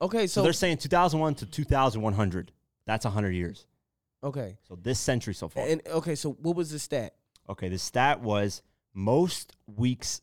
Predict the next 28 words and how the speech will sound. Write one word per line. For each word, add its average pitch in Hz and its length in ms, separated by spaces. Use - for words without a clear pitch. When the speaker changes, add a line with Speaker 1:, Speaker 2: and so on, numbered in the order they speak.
Speaker 2:
spent - 500
in 117 80
the 107 80
top 107 400
five 95 320
of 90 60
the 90 100
Billboard 107 520
two 101 160
hundred 87 540
this 90 200
century - 520
so 101 200
Speaker 1:
Okay. 90 120
Speaker 2:
far. 95 320
So 82 200
it's, 110 100
Speaker 1:
Okay. 107 200
Speaker 2:
so 87 240
from 92 180
two - 120
thousand 123 300
one 107 180
till 90 140
two 92 120
thousand 90 340
and 85 120
twenty-one 73 520